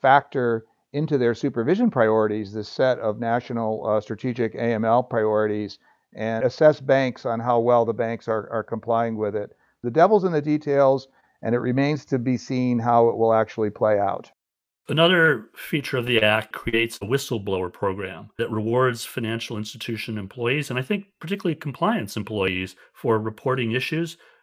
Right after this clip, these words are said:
Speaker 2: What are some of the details around that, insofar as there are any details right now?
Speaker 1: Well, again, they're, they're trying to, uh, incent, uh, whistleblowers to come forward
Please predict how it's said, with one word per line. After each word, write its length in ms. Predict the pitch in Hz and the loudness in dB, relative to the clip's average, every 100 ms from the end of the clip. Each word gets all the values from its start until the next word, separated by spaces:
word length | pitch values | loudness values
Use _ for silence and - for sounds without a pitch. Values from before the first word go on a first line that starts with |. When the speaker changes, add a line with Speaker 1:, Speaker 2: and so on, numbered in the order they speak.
| _ | _
Speaker 2:
What 180 | 143 156 | -4 -2
are 80 | 151 | 0
some 180 | 160 | -2
of 60 | 139 | -2
the 80 | 120 | -4
details 560 | 117 110 113 110 101 | -4 -4 -2 -4 -4
around 280 | 113 101 101 | -6 -6 -6
that, 180 | 104 104 | -4 -4
insofar 540 | 120 113 117 - 113 | -4 -2 -2 0 0
as 120 | 95 95 | 0 -2
there 140 | 98 | -4
are 80 | 101 | -2
any 160 | 107 | -2
details 520 | 101 92 - - - - | -4 -6 -10 -14 -16 -16
right 180 | - | -16
now? 260 | - 117 - _ _ _ - | -16 -18 -20 _ _ _ 0
Speaker 1:
Well, 400 | 214 233 175 139 | 6 6 4 -4
again, 340 | 165 185 180 170 | -4 0 2 2
they're, 140 | 165 | 0
they're 120 | 165 | -2
trying 400 | 165 220 233 226 | 0 4 4 4
to, 340 | - 170 139 123 | 2 2 2 2
uh, 260 | 117 113 107 _ | 4 4 0 _
incent, 640 | 127 120 - 143 143 - - | -4 -4 0 0 0 -6 -2
uh, 280 | 120 117 110 | 0 2 0
whistleblowers 840 | 139 147 147 123 120 117 117 110 - | 0 2 2 2 4 4 2 0 -6
to 60 | |
come 240 | - 113 110 | -6 -4 -2
forward 520 | 117 107 101 104 | 0 0 0 -2